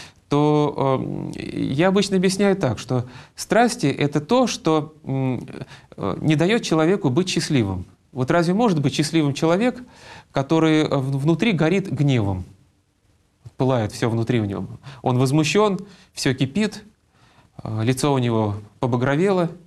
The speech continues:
Разве может он быть счастлив? И разве он свободен в этот момент? Нет. Страсть лишила его свободы, лишила его радости, лишила счастья. Разве может быть, э, человек счастлив, если он тоже,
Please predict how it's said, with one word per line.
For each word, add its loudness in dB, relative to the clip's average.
Разве 0
может 2
он 0
быть -2
счастлив? -4
И 0
разве 0
он 4
свободен 0
в -2
этот -4
момент? -2
Нет. 0
Страсть 2
лишила 2
его 0
свободы, 0
лишила 2
его 2
радости, 0
лишила 0
счастья. -4
Разве 2
может 2
быть, 2
э, 0
человек 2
счастлив, 0
если 0
он 4
тоже, 2